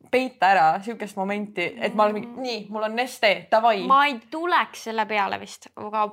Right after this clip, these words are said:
Speaker 2: väga hea see probleemi lahendamise oskus tundub olevat sellel
Speaker 1: Väg-,
Speaker 2: inimesel.
Speaker 1: tõesti, tõesti. Äh, usun, et ka päri-, nagu nüüd
Speaker 2: Nüüd.
Speaker 1: vanemana siis võib see väga suureks kasuks olla.
Speaker 2: Mhm.
Speaker 1: Nii. Äh,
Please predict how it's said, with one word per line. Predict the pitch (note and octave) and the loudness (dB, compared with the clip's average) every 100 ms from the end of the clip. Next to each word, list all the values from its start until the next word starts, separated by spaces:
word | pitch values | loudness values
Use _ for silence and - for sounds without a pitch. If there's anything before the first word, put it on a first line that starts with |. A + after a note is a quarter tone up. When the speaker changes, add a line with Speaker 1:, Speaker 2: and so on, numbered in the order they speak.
| - _ - | -8 _ -8
Speaker 2:
väga | A3+ C4 D4 | 0 2 4
hea | A#3+ A#3+ G#3+ G#3 | 2 4 4 2
see | - A3 G3+ F#3+ - - | -2 -2 -2 -2 -10 -20
probleemi | - A3 C4+ D4+ A3 | -4 -2 0 -2 0
lahendamise | G#3+ A#3 G3 F#3+ G3 | 0 0 -2 -8 -6
oskus | G#3+ - F#3+ - | -6 -6 -14 -14
tundub | F#3 F#3+ | -12 -10
olevat | F#3+ F#3 F#3 | -6 -6 -6
sellel | A3 G#3 | 0 2
Speaker 1:
Väg-, | G3 | 2
Speaker 2:
inimesel. | F#3+ F3+ | -4 2
Speaker 1:
tõesti, | G#3 F#3+ B3+ D4 - | 2 2 -4 -6 0
tõesti. | G3 G3+ G#3 C4 C4+ - | 0 0 -2 -6 -6 -10
Äh, | - G3+ | -6 -6
usun, | - F#3+ G3 | -8 -10 -6
et | F3+ F3 | -6 -6
ka | F3+ | -2
päri-, | F3 F3 | 0 0
nagu | F#3+ F3 F3 E3+ E3+ | -6 -6 -4 -4 -6
nüüd | - F#3+ A3+ G#3 | -6 -4 -4 -6
Speaker 2:
Nüüd. | - - - | -10 -18 -4
Speaker 1:
vanemana | F#3+ F#3 F#3 G3 A3+ | 0 2 2 0 0
siis | C4+ D4 - - - - G3+ | -2 -8 -8 -16 -18 -20 -8
võib | G#3 F#3 | -6 -6
see | - F#3+ F#3+ E3+ - | 0 2 2 2 -2
väga | G3+ F#3+ | -4 -2
suureks | G#3 F#3 F#3 - E3+ | -4 -6 -6 -12 -8
kasuks | F3+ A3 - | -8 -10 -8
olla. | D4 F4 C#4+ | -4 -4 -6
Speaker 2:
Mhm. | G3+ F#3 F#3 _ _ - - | -18 -18 -20 _ _ -18 -12
Speaker 1:
Nii. | G#3+ F3 F3 - - - - - _ - | -8 -8 -10 -20 -20 -20 -20 -20 _ 2
Äh, | G3+ G3 F#3+ F#3+ F#3+ F#3+ F#3+ F#3 | 4 6 4 2 2 0 -2 -6